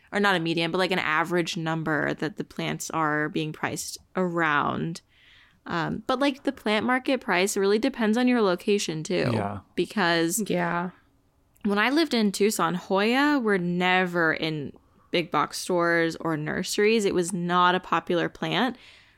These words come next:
Speaker 1: But Hoya were
Speaker 3: Hmm.
Speaker 1: extremely popular. And so for me, I would have paid a lot of money for a Hoya cutting that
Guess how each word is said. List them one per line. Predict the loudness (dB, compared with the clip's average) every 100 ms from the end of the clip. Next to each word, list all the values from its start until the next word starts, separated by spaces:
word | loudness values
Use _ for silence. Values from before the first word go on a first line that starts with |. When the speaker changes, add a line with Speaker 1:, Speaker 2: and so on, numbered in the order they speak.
| _
Speaker 1:
But | -2
Hoya | 0 2 6
were | 6 6
Speaker 3:
Hmm. | 2
Speaker 1:
extremely | -2 -2 0 2 2
popular. | 0 0 0 0 -2 -2 -4 -6 -16 -20 _ _ -2
And | 2 2 2 2 0 -4 -14 -20 -12
so | -4 0 0
for | 0 0
me, | 2 2 2
I | 2
would | 2
have | 0 0
paid | 0
a | 2
lot | 2 2
of | 0 -4
money | -4 -2 -4
for | -4 0
a | 2 2
Hoya | 0 0
cutting | 0 -2 -2 -4 -4
that | -2 -2 -2